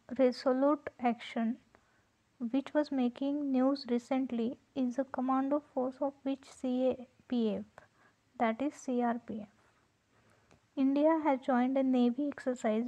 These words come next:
being held in the northern part of the Indian Ocean by Russia and which other country? Iran. Which company has built the Indian Coast Guard Interceptor C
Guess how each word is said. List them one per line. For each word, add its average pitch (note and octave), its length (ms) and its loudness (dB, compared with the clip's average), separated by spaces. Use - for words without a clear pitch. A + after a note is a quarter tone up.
being B3 260 2
held B3 340 0
in C4 160 0
the C4 120 0
northern B3 560 2
part A#3+ 300 0
of A#3+ 180 -2
the B3+ 140 -2
Indian A#3 480 0
Ocean A#3+ 540 -2
by A#3+ 260 0
Russia C#4 640 0
and B3 240 2
which C#4 260 -4
other A#3+ 240 0
country? G#3+ 480 -4
Iran. A3 540 0
Which C#4 340 2
company C#4+ 480 0
has B3 260 2
built A#3 300 -2
the A#3+ 180 -2
Indian C4+ 480 2
Coast C4 400 -2
Guard C4 320 2
Interceptor C4+ 800 0
C C#4 300 -2